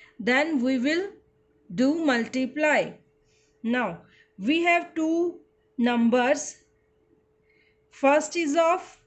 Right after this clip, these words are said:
multiplicand and it is of four digit numbers, second is called multiplier which is of three digit numbers। मीन्स अगर मल्टीप्लायर में थ्री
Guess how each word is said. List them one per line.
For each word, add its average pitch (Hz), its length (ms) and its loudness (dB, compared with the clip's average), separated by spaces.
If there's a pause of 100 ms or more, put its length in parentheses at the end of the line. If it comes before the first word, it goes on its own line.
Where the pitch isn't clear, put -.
(920)
multiplicand 302 1080 0 (300)
and 294 340 2
it 269 160 -4
is 302 180 -4
of 320 160 2
four 233 260 2
digit 254 280 -2
numbers, 302 580 0 (320)
second 320 640 -2 (160)
is 294 200 -4 (140)
called 294 340 6
multiplier 285 1000 2
which 269 240 -4
is 285 220 0
of 311 280 2 (280)
three 294 260 0
digit 277 360 0 (120)
numbers। 233 480 -2 (1400)
मीन्स 269 320 4
अगर 285 200 6
मल्टीप्लायर 294 840 2
में 262 420 2
थ्री 302 300 -2